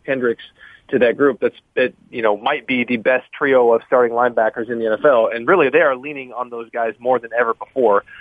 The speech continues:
Um, and, and the, the best example of that is the fact that they are running a lot more base defense than they tend to. And, and, you know, in a three four defense like they run,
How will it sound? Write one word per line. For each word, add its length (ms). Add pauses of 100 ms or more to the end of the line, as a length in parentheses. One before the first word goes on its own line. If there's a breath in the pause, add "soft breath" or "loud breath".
(140 loud breath)
Um, 500
and, 140 (100)
and 120
the, 140
the 80
best 280
example 440
of 120
that 260
is 280
the 100
fact 280
that 140
they 140
are 120
running 400
a 180
lot 280
more 200
base 320 (100)
defense 460
than 180
they 300 (100)
tend 220
to. 180
And, 160 (340 loud breath)
and, 380
you 60
know, 140
in 300
a 40
three 260
four 220
defense 440
like 200
they 160
run, 420